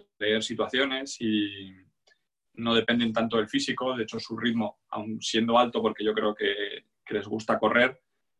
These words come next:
pues luego en ataque tienden a, a ser un poquito más tácticos, ¿no? Y, y, de hecho, de momento han, han ganado, han ganado, eh, todos los partidos, ¿no? Y, y a ver las incógnitas de ahora los equipos,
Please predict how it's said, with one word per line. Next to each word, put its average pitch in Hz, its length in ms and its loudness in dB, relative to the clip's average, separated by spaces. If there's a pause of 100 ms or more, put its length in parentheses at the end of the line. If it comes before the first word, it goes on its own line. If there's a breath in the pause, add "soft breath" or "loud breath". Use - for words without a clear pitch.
pues 104 120 -10
luego 110 160 4
en 107 60 4
ataque 110 360 2
tienden 107 320 -2
a, 101 320 0
a 101 60 -8
ser 110 160 -4
un 107 100 -2
poquito 107 260 -6
más 104 200 0
tácticos, 107 420 -8
¿no? 127 160 -8
Y, 113 180 -14
y, 104 220 -8 (180)
de 110 140 0
hecho, 117 200 -2
de 117 80 0
momento 117 300 2
han, 131 160 2
han 120 180 -4
ganado, 110 580 0 (600)
han 113 140 0
ganado, 104 1040 0 (180)
eh, 101 760 -10
todos 104 160 -4
los - 80 -14
partidos, 98 460 -2
¿no? 139 200 -10 (100)
Y, 101 960 -6
y 113 120 -2
a 104 80 2
ver 117 200 -2
las 123 260 -4
incógnitas 113 500 -2
de 110 120 0
ahora 107 300 4
los 104 180 0
equipos, 107 720 -4